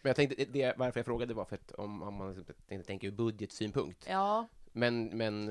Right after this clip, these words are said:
Speaker 1: eh, kanske, eh, går att lösa ändå.
Speaker 2: Ja, alltså, man får ju plöja ner resurser i det där, va?
Speaker 1: Ja.
Speaker 2: Det kommer ju ge positiva resultat.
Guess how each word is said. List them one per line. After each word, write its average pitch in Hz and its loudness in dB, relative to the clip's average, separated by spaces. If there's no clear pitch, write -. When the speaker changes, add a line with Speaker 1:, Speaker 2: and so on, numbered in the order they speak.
Speaker 1:
eh, 92 -2
kanske, 113 -2
eh, - -6
går 110 0
att 107 2
lösa 95 0
ändå. 98 -6
Speaker 2:
Ja, 139 -2
alltså, 180 -8
man 160 -6
får 185 -8
ju 151 -8
plöja 196 -6
ner 147 -10
resurser 131 -12
i 147 -6
det - -10
där, 104 -8
va? 107 -4
Speaker 1:
Ja. 104 8
Speaker 2:
Det 104 4
kommer 277 8
ju 254 0
ge 208 0
positiva 185 -4
resultat. 202 -6